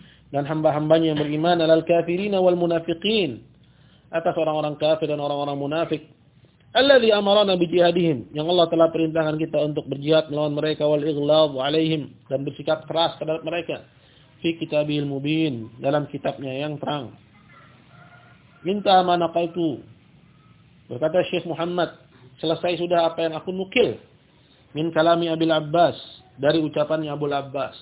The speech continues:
yaitu Syekhul Islam Ibnu Taimiyah rahimahullah, fi risalah al-madhkura wa hiya tawilah, pada surat beliau yang sudah saya sebutkan di depan, dan surat itu panjang. Namun saya nukil di sini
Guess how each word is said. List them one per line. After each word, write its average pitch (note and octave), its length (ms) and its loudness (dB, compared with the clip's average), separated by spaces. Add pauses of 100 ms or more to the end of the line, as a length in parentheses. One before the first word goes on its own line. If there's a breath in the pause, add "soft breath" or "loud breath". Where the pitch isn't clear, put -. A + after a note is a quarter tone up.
(120)
yaitu C3 240 -12
Syekhul D3+ 320 -8
Islam C#3 320 -8
Ibnu C3 80 -12
Taimiyah C#3+ 240 -8
rahimahullah, C3 540 -4 (580 loud breath)
fi E3 80 2
risalah D#3+ 400 2
al-madhkura D3+ 560 0
wa C#3+ 160 2
hiya C#3 240 -2
tawilah, C#3+ 480 -4 (400)
pada C#3+ 320 0
surat D#3+ 320 0
beliau C#3+ 480 0
yang C3+ 320 -4
sudah D3+ 320 0
saya C#3+ 240 -4
sebutkan C#3 400 -6
di C3+ 80 -4
depan, G3+ 560 0 (600 soft breath)
dan C3 160 -6
surat C3+ 240 -6
itu - 100 -16
panjang. B2 640 -10
Namun C3+ 300 -6
saya B2+ 160 -10
nukil B2 240 -10
di A#2+ 100 -8
sini C#3+ 260 -6